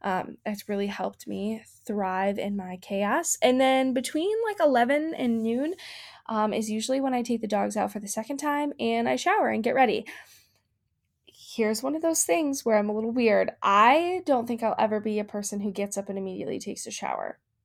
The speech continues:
and, like, gets myself ready for the day. I just, I'm just not that person. I like to give myself a little time. Um, I like to get things accomplished before I shower. I don't know why. That's just how she be. So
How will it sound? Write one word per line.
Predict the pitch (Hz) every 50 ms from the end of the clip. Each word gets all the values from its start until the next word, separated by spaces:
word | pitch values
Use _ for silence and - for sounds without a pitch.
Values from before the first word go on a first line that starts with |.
| _ _ _ _ _ -
and, | - 208 208 190 190
like, | 190 175 - - - - - 214
gets | 202 220 208 208 -
myself | - 202 - 196 196 -
ready | - - -
for | - - -
the | 214
day. | - - - - -
I | - 262 277
just, | 240 294 294 285 - - - - - - - - - -
I'm | 302
just | 285 359 339 -
not | 269 247 240 254 247 254 262 - - - 208
that | 220 208 196 196 - - - - - - - - - -
person. | - 254 240 240 - - 220 - - 78 - -
I | 233 240
like | 233 233 233 226 269 302 302
to | - 269
give | 220 226 220 220 233
myself | 226 214 226 233 233 202 202 208
a | 196
little | 196 196 185 185 196
time. | - - - 302 294 294 285 285 285 269 277 - - - - - - - 277 269 -
Um, | - 214 202 196
I | 208
like | 214 214 208 220 220
to | 285
get | 262 294 277 262
things | - 262 254 233
accomplished | 226 220 - - - 175 180 190 233 240 247 - -
before | - 277 269
I | 285
shower. | 277 285 - 285 277 285 285 285
I | - 233 220
don't | 214 226 262
know | 320
why. | 311 226 196 170 147 - 90 - - _ _ _ -
That's | - 214 220 214 214 -
just | - - 254 269 269 - - - - - _ _ _ _ _ _ _ _ _ _ _ _ _ _ _ _ _ _ _ _
how | - - 240 233 233 240
she | - - 269 247
be. | 220 240 226 208 190 180 185 196
So | - - - 240 226 226 226 220 220 214 214